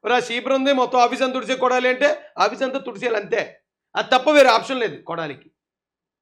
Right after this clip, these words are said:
అంతకుముందు గుడివాడ గడ్డ, నా అడ్డ, గాడిద గుడ్డ అనుకుంటే పెద్ద డైలాగులు చెప్పేవాడు.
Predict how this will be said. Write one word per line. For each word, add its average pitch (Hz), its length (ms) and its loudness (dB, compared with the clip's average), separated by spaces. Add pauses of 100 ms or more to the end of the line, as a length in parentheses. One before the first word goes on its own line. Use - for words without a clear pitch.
(400)
అంతకుముందు 294 340 2
గుడివాడ 277 380 4
గడ్డ, 269 300 2 (880)
నా 240 80 2
అడ్డ, 254 300 4 (760)
గాడిద 269 180 4
గుడ్డ 214 300 -2
అనుకుంటే 247 600 0
పెద్ద 202 220 -6
డైలాగులు 202 300 -4
చెప్పేవాడు. 175 340 -10